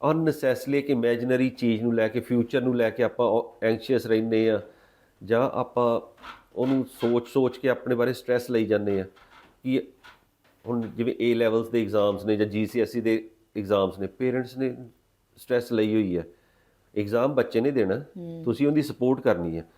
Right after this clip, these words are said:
Speaker 1: but ਉਹ ਲਿਮਿਟਿਡ ਹੋਣੀ ਚਾਹੀਦੀ। ਆਹ ਨਹੀਂ ਕਿ ਬਹੁਤ ਜ਼ਿਆਦਾ ਤੁਸੀਂ ਉਹਦੇ ਤੇ,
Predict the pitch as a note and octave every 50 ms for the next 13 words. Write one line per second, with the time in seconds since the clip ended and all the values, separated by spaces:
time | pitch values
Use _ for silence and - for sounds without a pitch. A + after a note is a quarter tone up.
0 | _ - D3+ C#3+ - E3 E3+ C#3 A#2 B2 C#3+ C#3 - F3+ F3 E3 D3+ C3 A2 -
1 | G#2 G2 G#2+ A2+ A#2+ E2 A2+ C3+ C#3 D#3 D#3+ E3 - F#3 E3+ B2+ G#2 - A2+ A#2
2 | C3 D3 D3 B2 A2+ G#2+ B2 A2 A2+ A2+ B2 C3 C3 C3+ A#2+ A#2+ C3+ B2 C3 C3
3 | B2 A#2+ B2 B2+